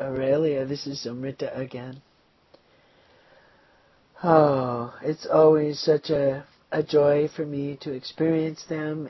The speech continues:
and to bring them to others, such as yourself, to share them and to share their energy. And by the way, there's an open invitation from Amrita and Aurelia to call on them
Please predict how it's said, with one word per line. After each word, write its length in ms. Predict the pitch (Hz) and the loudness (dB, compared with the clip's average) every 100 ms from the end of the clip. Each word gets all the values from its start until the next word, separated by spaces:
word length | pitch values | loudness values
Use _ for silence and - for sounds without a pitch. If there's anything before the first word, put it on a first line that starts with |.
| - | -10
and 600 | 135 131 131 127 139 143 | -10 -8 -8 -8 -12 -12
to 240 | - 123 | -10 -8
bring 440 | 120 135 147 147 143 | -8 -4 -4 -6 -8
them 260 | 139 131 | -10 -10
to 180 | - - | -14 -10
others, 500 | 135 127 123 - - _ _ _ _ | -8 -6 -8 -12 -20 _ _ _ _
such 280 | - 123 131 | -14 -10 -8
as 120 | 127 | -8
yourself, 420 | 127 - 107 120 - - _ _ _ _ _ _ - _ _ _ - | -8 -10 -10 -10 -14 -20 _ _ _ _ _ _ -20 _ _ _ -14
to 120 | 123 | -10
share 420 | - 139 131 139 | -2 0 4 2
them 340 | 131 117 113 - _ _ _ _ | 0 -6 -12 -18 _ _ _ _
and 260 | - 127 123 | -10 -8 -8
to 120 | 127 | -12
share 340 | - 139 135 131 | -8 -4 -2 -2
their 240 | 127 120 | -2 -2
energy. 540 | 127 123 127 123 110 - _ _ _ _ - - _ | -6 -8 -10 -12 -16 -18 _ _ _ _ -20 -20 _
And 320 | - 151 156 156 - | -2 0 -2 -8 -4
by 200 | - 180 | 4 6
the 100 | 196 | 8
way, 200 | 170 165 | 8 8
there's 220 | 160 151 | 6 2
an 100 | 156 | 2
open 380 | - 160 180 180 | 4 4 4 0
invitation 760 | 170 170 180 185 156 - 156 156 | 0 0 -2 0 0 0 -6 -6
from 220 | 156 139 | -8 -6
Amrita 640 | 143 143 147 151 - 127 | -6 -4 -4 -4 -4 -6
and 200 | 143 151 | -6 -4
Aurelia 640 | 185 175 135 127 131 156 202 _ _ _ _ _ _ _ _ _ _ _ - _ - _ _ | -2 -2 -2 -4 -4 -6 -10 _ _ _ _ _ _ _ _ _ _ _ -20 _ -20 _ _
to 160 | 151 151 | 0 0
call 360 | - 165 170 | 6 8 8
on 120 | 170 156 | 6 0
them 420 | 143 139 143 | -4 -6 -8